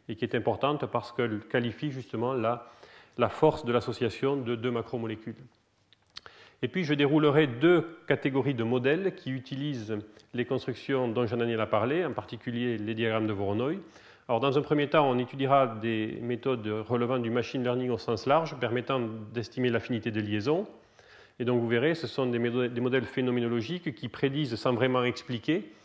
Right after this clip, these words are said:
mais qui, dans certains cas, conduisent à des résultats remarquables. Et on évoquera dans un second temps des modèles, euh, que l'on peut qualifier d'ab initio, qui sont plus près de la physique, qui utilisent ce qu'on appelle de,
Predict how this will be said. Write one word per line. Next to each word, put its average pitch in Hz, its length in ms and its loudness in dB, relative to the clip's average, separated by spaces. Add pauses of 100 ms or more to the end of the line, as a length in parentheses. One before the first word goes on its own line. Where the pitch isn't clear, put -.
(340)
mais 123 240 -2
qui, 113 420 -8
dans 120 80 -4
certains 120 300 -4
cas, 143 160 0
conduisent 123 400 -2
à 117 40 0
des 110 100 -2
résultats 113 680 -2
remarquables. 135 720 -2 (640)
Et 147 340 2
on 123 480 -2 (100)
évoquera 131 340 2
dans 127 180 4
un 123 60 2
second 123 300 0
temps 170 140 0
des 131 120 0
modèles, 127 420 0
euh, 107 220 0 (300)
que 131 80 -4
l'on 123 100 0
peut 127 140 0
qualifier 127 400 -2
d'ab 120 160 2
initio, 131 520 -2 (520)
qui 123 100 -8
sont 127 160 0
plus 143 120 -4
près 165 140 2
de 143 60 4
la 131 120 2
physique, 139 500 -4
qui - 100 -12
utilisent 131 300 -6
ce - 40 -12
qu'on 123 140 -2
appelle 120 260 -2
de, 113 280 -6